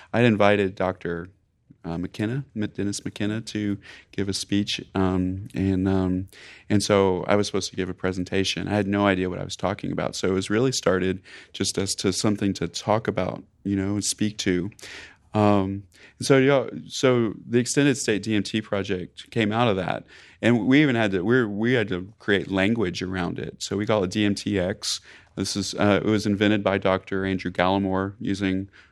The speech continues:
Rick Strassman's data in the d-, original D M T study. And the idea is to use this pharmacokinetic, uh, equation that's normally used with anesthesia,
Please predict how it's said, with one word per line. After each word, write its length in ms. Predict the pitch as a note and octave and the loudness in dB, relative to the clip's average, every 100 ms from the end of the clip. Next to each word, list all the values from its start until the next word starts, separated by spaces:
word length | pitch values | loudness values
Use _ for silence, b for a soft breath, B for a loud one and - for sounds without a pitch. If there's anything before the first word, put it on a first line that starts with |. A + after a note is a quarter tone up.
| - | -2
Rick 160 | G2 G2 | 0 0
Strassman's 840 | - G2 G2 - G2+ F#2 F2+ - | 2 4 4 0 0 0 -2 -6
data 480 | - - G2 A#2+ C#3 - _ - | -2 2 4 2 -2 -8 _ -6
in 140 | F2 F#2+ | -2 0
the 80 | F#2 | -2
d-, 180 | - | -6
original 360 | G2 G2 G#2 G2 | -2 -2 0 -2
D 180 | G2 F#2+ | 2 0
M 80 | F#2+ | 0
T 180 | G2 | -2
study. 400 | F#2+ A2 A2+ C3 - B B B B | 0 0 0 -2 -4 B B B B
And 80 | G2+ | 4
the 100 | G#2 | 6
idea 440 | A#2 B2 A2+ A2+ | 6 4 4 4
is 200 | G#2 G2+ - | 4 -2 -4
to 120 | G2 | -8
use 320 | G2+ G#2 G2+ | -4 -4 -2
this 240 | F#2+ F#2 - | -4 -4 -4
pharmacokinetic, 1500 | G#2+ G#2+ A2 - A2+ A2 G#2+ A2 G#2 G2+ G2+ G2+ G2 - - B B B B - - | -2 -2 -2 0 0 0 -2 -2 0 2 2 0 0 -8 -20 B B B B -20 -4
uh, 580 | F#2 F#2 F#2+ F#2 F#2+ G2 G2 | -2 0 -4 -8 -10 -12 -14
equation 800 | - A#2 G#2+ G#2 G2 F#2+ G#2+ A2+ _ _ - | -4 2 4 2 0 -2 -4 -6 _ _ 0
that's 240 | G2 - G2+ | 0 2 2
normally 340 | G2+ G2+ G2+ | 4 4 2
used 380 | G2+ G2+ G2 F#2+ | 2 0 -2 -4
with 100 | F#2+ | -4
anesthesia, 880 | D#2 G2 - F#2 F#2+ F#2+ F2+ G2+ | -2 -2 -2 -2 -2 0 -2 -2